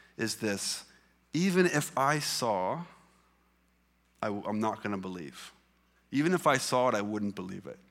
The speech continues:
And this is what Jesus warns against. This is more like someone defending their kingdom. They've got something that's precious to them, and they're go-, and, and if something, if something comes against it, they're gonna defend it to the end. That's apistos.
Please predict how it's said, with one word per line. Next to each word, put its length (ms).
And 120
this 140
is 100
what 140
Jesus 380
warns 260
against. 420
This 200
is 120
more 200
like 180
someone 420
defending 460
their 120
kingdom. 500
They've 140
got 220
something 340
that's 180
precious 480
to 100
them, 340
and 120
they're 100
go-, 120
and, 280
and 180
if 140
something, 400
if 120
something 280
comes 280
against 360
it, 120
they're 100
gonna 180
defend 440
it 80
to 80
the 180
end. 280
That's 180
apistos. 840